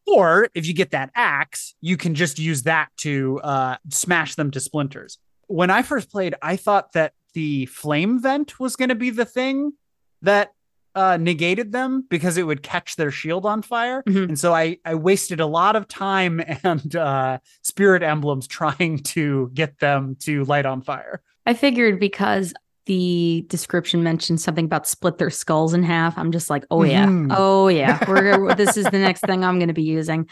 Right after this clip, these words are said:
Speaker 2: And the later upgrades, as well as later uses of the axe, are just, they're so good. They're satisfying. They're heavy.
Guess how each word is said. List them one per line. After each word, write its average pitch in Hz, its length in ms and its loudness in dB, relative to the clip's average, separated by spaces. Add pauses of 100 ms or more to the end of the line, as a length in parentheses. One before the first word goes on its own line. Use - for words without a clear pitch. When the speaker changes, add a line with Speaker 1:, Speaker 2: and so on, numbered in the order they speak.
(420)
Speaker 2:
And 214 180 6
the 214 140 6
later 240 380 4
upgrades, 190 920 0 (540)
as 202 180 4
well 196 220 4
as 190 320 4
later 202 360 2
uses 185 540 0
of 170 140 -4
the 180 160 -4
axe, 170 640 -2 (240)
are 196 160 2
just, 214 540 0
they're 196 100 -4
so 277 380 2
good. 170 480 2
They're 170 120 2
satisfying. 196 800 2
They're 165 160 -2
heavy. 185 640 0